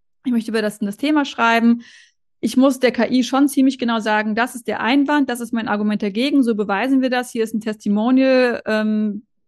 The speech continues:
bitte beginne die E-Mail so, schließe die so ab, mach den Call to Action da und dahin." Und dann funktioniert es auch und trotzdem ist es manchmal, ich die E-Mail lese und denke, "Es klingt gut,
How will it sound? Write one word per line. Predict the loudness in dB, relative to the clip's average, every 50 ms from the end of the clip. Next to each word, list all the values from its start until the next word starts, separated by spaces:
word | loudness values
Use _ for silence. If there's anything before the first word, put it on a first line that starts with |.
| _
bitte | -2 0 2 2 2
beginne | 2 2 2 2 4 2 2
die | 2 -2 -4
E-Mail | -4 -4 -4 -2 -2
so, | 0 0 0 0 0 0 0 -2
schließe | -4 -6 -6 -6 -6 -6
die | -6 -4
so | -4 -4 -4
ab, | -2 -2 -2 -2 -2 -2
mach | -2 -2 -2 -2
den | -4 -6
Call | -4 -4 -4
to | -4 -4
Action | -4 -6 -4 -4 -4 -4
da | -2 -2 -2
und | -2 -2
dahin." | -4 -4 -6 -6 -8 -10 -12 _ _ _ _ _ _ _ _ _ _ _ _ _ _ _ _
Und | -2 0 2
dann | 2 0 0
funktioniert | 0 0 0 0 2 0 0 0
es | -2 -4
auch | -2 0 0 0 0 0
und | -4 -4
trotzdem | -4 -4 -6 -4 -6 -6 -6
ist | -6 -6 -6
es | -6 -6
manchmal, | -6 -6 -4 -4 -6
ich | -6
die | -6 -4
E-Mail | -4 -2 -2 -2
lese | -2 -2 -4 -4 -4 -6
und | -6 -4 -4
denke, | -4 -6 -6 -8 -10 -12 -16 _ -14
"Es | -12 -12 -8
klingt | -2 0 0 0 0
gut, | -2 -2 0 2 2 0 0 -4